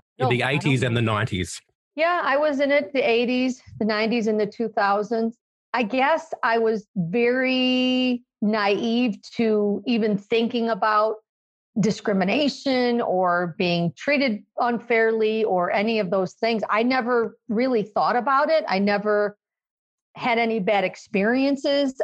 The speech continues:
Speaker 2: I was very, very lucky. I was in a very male-dominated environment. Most of the people I worked for or worked under me were men. But I didn't focus on it. And I just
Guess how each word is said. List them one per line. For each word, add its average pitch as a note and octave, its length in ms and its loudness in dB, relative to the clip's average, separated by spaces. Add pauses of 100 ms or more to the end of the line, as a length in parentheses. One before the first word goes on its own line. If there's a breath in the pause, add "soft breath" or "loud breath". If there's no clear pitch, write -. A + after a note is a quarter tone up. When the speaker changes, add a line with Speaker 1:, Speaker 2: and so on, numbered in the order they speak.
Speaker 2:
I G3+ 140 0
was F#3 200 0
very, F#3 760 0
very F#3 320 -2
lucky. F3 500 -2
I A3 120 0
was A#3 320 0
in A#3 120 -2
a G3+ 220 0
very A3 340 2
male-dominated G3 1080 0
environment. F3+ 520 -2 (480)
Most A3 320 0
of F#3+ 100 -2
the G3 80 0
people G#3+ 380 -2
I F#3 140 2
worked G#3 420 -2
for A3 240 0
or G3 160 0
worked G3+ 260 -2
under G#3+ 260 2
me G3+ 380 0
were F#3+ 160 0
men. G3 460 0 (760)
But B3 280 0
I A3+ 100 0
didn't A#3+ 260 0
focus A#3+ 480 -2
on E4 220 2
it. G4+ 160 0 (120)
And A3+ 120 0
I G3 180 2
just F#3+ 360 -4